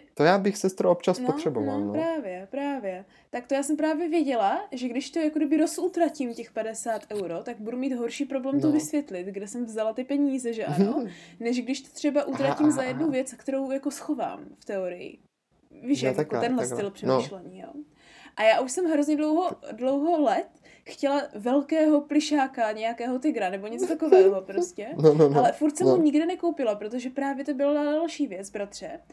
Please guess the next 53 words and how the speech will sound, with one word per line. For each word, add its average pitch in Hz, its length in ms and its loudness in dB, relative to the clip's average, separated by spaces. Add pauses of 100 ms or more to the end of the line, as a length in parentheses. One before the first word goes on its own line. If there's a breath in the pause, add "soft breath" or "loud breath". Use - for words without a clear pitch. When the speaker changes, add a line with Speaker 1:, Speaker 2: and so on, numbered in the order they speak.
(240 soft breath)
Speaker 2:
Když 214 180 -6
já 254 160 0
jako 269 160 -2
bych 285 160 0
musela 262 380 -2
utratit 269 480 -2
nějaké 240 300 -4
velké 254 280 -4
peníze, 302 560 -2 (340 soft breath)
tak - 160 -14
jsem 254 120 -4
byla 262 160 -2
jako 269 180 -4
velice 269 380 -2
vysazená 277 680 -2
na 339 140 2
to, 247 380 -6 (120)
aby 247 160 -10
to 262 80 -6
bylo 262 160 0
jako 269 160 -4
přesně 302 440 -2
to, 294 320 -2
Speaker 1:
Hm. 147 120 -4
Speaker 2:
co 156 100 -6
chci - 560 -10
a 202 60 -10
za 196 120 -10
co 196 160 -12
je 175 80 -4
utratit, - 540 -10
víš 220 160 -10
jak. - 220 -16 (200)
Speaker 1:
Jo, 131 80 -4
Speaker 2:
Muselo 135 280 4
být 123 120 2
Speaker 1:
takhle, 127 280 2
Speaker 2:
perfektní, 113 220 -6
Speaker 1:
aha, 123 240 -4
Speaker 2:
jo. 120 100 -10
Speaker 1:
mhm. 120 120 -6
Speaker 2:
To, - 80 -6
to 247 100 -8
byl 269 220 -2
většinově 302 600 0
důvod, 294 280 0
proč 285 200 -10
jsem 311 160 0
nikdy 277 220 -2
neutratila 277 540 -4
velké 247 280 -2
peníze, 269 420 -4
byl, 226 300 -6